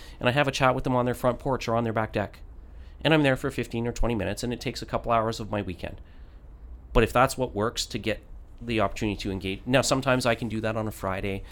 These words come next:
Sometimes it's gonna be a phone call because that's all I can squeeze in. But your job one is to be attentive to your constituents. You don't have to agree with them. They don't have to like the answers you're providing.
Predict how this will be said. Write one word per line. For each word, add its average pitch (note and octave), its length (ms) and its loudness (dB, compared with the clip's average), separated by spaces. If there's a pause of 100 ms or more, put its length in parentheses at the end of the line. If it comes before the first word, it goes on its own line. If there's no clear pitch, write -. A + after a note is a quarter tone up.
(180)
Sometimes B2 420 -2
it's B2 140 0
gonna B2 180 4
be B2 140 2
a B2+ 40 6
phone B2 260 2
call F2 200 2
because F#2 240 -4
that's F#2+ 200 -2
all F#2+ 100 0
I G2 80 0
can G#2 160 -4
squeeze G2+ 340 -4
in. E2+ 180 0 (380)
But G#2+ 260 4 (800)
your G#2 160 -2
job A2 380 6
one G2 400 4 (840)
is B2+ 160 2
to - 100 -2
be A#2+ 300 0
attentive G#2 520 -2
to G#2 300 0
your G2+ 160 0
constituents. F#2+ 640 -4
You G#2 80 0
don't A2+ 200 0
have B2+ 200 2
to C#3 120 4
agree G#2 280 0
with G#2 140 2
them. E3+ 160 4 (540)
They A2 180 6
don't C3 160 4
have C3+ 160 4
to A2 80 0
like A2 320 -2
the F#2+ 140 -2
answers G#2+ 340 0
you're G2 80 2
providing. F2+ 580 2